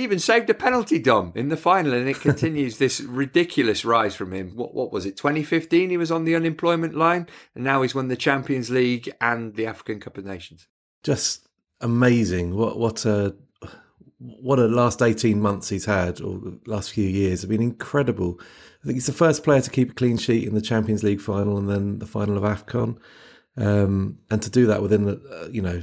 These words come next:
Speaker 2: within a year, it's, uh, it's just, it, it's a fairy tale, really. And he, he comes across as such a nice person, such a, such a humble man, and, and, uh,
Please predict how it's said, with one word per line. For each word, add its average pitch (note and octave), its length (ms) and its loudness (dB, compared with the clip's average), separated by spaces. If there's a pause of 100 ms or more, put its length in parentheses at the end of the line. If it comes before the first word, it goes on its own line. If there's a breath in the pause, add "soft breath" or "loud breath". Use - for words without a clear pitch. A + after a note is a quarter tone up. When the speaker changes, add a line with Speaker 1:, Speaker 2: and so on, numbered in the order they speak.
Speaker 2:
within G2+ 240 -2
a F#2+ 40 0
year, F#2+ 340 4
it's, F2+ 160 -8
uh, G#2+ 100 -8 (200 loud breath)
it's - 100 -20
just, - 420 -4 (280)
it, C3+ 200 -2
it's D3 160 -4
a D#3+ 60 0
fairy D3+ 340 4
tale, F#2+ 400 -4
really. G2+ 400 2 (480 loud breath)
And B2 360 0 (720 soft breath)
he, C#3+ 160 -2
he F3 120 2
comes G3 280 4
across E3+ 300 2
as B2+ 60 -2
such - 460 0
a D#3 60 2
nice C#3+ 260 0
person, C3+ 540 0
such - 320 0
a, B2+ 260 2
such - 220 -4
a C3 60 0
humble B2 360 2
man, G2+ 420 2
and, F#2 200 -6
and, G2+ 200 0
uh, G2+ 240 0